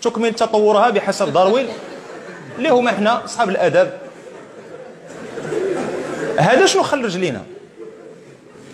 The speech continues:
هذا خرج لينا واحد ماشي جيل، ماشي جوج، ماشي أربعة، ماشي ستة، ماشي ترسانة ديال الأجيال تعتقد أن هذوك اللي قدمهم لنا النظام التعليمي ديالنا الفاشل على اعتبار أنهم فعلا هم علية القوم،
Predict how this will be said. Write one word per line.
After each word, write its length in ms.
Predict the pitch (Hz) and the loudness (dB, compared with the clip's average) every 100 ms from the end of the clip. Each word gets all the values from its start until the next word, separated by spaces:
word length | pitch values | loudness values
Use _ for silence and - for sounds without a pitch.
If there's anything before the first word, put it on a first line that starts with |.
| - - | -18 -6
هذا 200 | - 208 | 4 4
خرج 360 | 285 285 262 190 | 6 4 4 2
لينا 220 | 214 285 | 0 0
واحد 320 | 370 208 208 - - | -2 -2 -4 -6 -12
ماشي 240 | 160 - | -10 -6
جيل، 300 | 156 170 240 | -4 -2 -2
ماشي 240 | 196 170 165 | -2 -4 -2
جوج، 220 | 170 226 | 0 0
ماشي 200 | 180 180 | 0 2
أربعة، 220 | 151 147 | 2 2
ماشي 280 | 214 143 151 | 0 0 -2
ستة، 260 | - - 202 | -2 0 0
ماشي 360 | 180 - 175 175 - - - - - | 0 -2 -2 -4 -12 -18 -18 -6 -2
ترسانة 440 | 175 - 220 170 | 2 4 4 4
ديال 180 | 139 143 | 4 4
الأجيال 480 | - 123 127 180 214 - - - - - - - - - - - | 2 2 4 4 2 -6 -18 -20 -20 -20 -20 -20 -20 -20 -20 -2
تعتقد 540 | 143 147 302 247 180 110 - - _ _ _ _ _ 165 | 0 2 2 2 0 -2 -12 -20 _ _ _ _ _ -6
أن 200 | 180 180 | -2 -2
هذوك 400 | 175 269 254 240 | 2 2 2 2
اللي 160 | 214 | 2
قدمهم 540 | 214 175 131 220 208 214 | 2 0 0 2 4 4
لنا 180 | 208 | 2
النظام 340 | 190 175 175 214 | 2 2 2 2
التعليمي 500 | - - 175 180 170 | 0 0 0 0 0
ديالنا 280 | 156 156 147 | -2 -2 -4
الفاشل 460 | 139 190 170 113 101 - - | 0 2 2 -2 -8 -14 -8
على 180 | 113 156 | -2 0
اعتبار 420 | 139 - 185 185 | 0 2 2 4
أنهم 300 | 170 160 151 | 2 -2 -4
فعلا 400 | 143 320 311 330 | -2 -2 0 0
هم 140 | 220 208 | 0 0
علية 300 | 196 185 165 | -2 -4 -4
القوم، 360 | 147 139 135 | -2 0 0